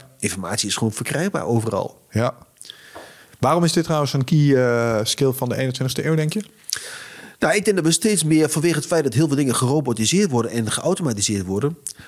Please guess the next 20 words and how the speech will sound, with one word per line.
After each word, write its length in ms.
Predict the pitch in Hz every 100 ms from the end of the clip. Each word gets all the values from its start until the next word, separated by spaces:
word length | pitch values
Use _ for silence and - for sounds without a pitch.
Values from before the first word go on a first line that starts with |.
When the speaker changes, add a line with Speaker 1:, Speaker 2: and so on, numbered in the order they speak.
| -
Speaker 1:
maar 320 | 127 123 127
de 80 | 123
dingen 220 | 135 151
veranderen 420 | 110 120 120 113 107
zo 180 | 185
snel, 360 | 214 110 76 76
Speaker 2:
Ja. 240 | 107 107 104 - -
Speaker 1:
dat 160 | - 120
we 60 | 127
die 140 | 120
vasthoudendheid 640 | 127 117 - 160 139 107
nodig 280 | 120 175 151
hebben 280 | 110 104 120
als 180 | 113 113 - 160
A 100 | 170
niet 200 | 143 113
lukt 280 | 120 135 -
voor 120 | 117
onze 160 | 104 104
klanten 480 | 110 98 95 160